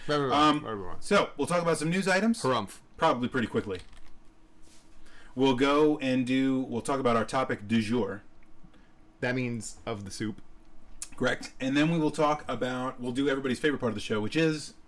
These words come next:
Speaker 2: the question and answer session. If you want to be a part of the question and answer session, you do not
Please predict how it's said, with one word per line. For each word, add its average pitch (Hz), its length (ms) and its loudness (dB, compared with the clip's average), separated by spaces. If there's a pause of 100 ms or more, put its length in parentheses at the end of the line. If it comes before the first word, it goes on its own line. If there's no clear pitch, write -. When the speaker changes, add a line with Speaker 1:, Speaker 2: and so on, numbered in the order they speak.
(440)
Speaker 2:
the 127 80 -8
question 123 320 2
and 117 60 4
answer 110 160 0
session. 104 360 -2 (320)
If 165 200 -2
you 170 80 -2
want 175 180 0
to 165 40 -6
be 156 80 0
a 147 60 2
part 147 160 2
of - 20 -2
the 127 60 -2
question 139 320 0
and 135 80 2
answer 123 120 -8
session, 127 460 0
you 123 120 0
do 117 180 4
not 160 460 2